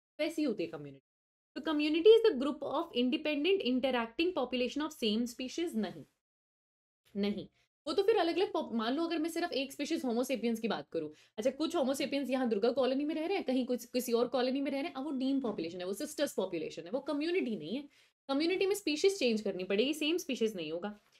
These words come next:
तो group of independent and interacting population of same species, देखो सेम से काम नहीं चलने वाला है।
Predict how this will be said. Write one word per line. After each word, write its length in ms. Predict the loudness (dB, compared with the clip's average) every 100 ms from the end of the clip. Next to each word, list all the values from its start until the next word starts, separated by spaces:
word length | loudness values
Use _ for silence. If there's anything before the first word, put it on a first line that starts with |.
| _ _ -4
तो 60 |
group 220 | 2 2
of 380 | 4 2 2 2
independent 640 | 2 2 2 0 4 4 4
and 140 | 2
interacting 640 | 2 2 2 2 0 0
population 480 | 2 0 0 0 -2
of 40 | -2 0
same 260 | 0 0
species, 240 | -4 -4 -4
देखो 200 | -2 -2
सेम 300 | 0 0 0
से 120 | 0
काम 200 | 0 -2
नहीं 140 | -2
चलने 280 | -2 -4 -2
वाला 200 | -4 -4
है। 100 | -8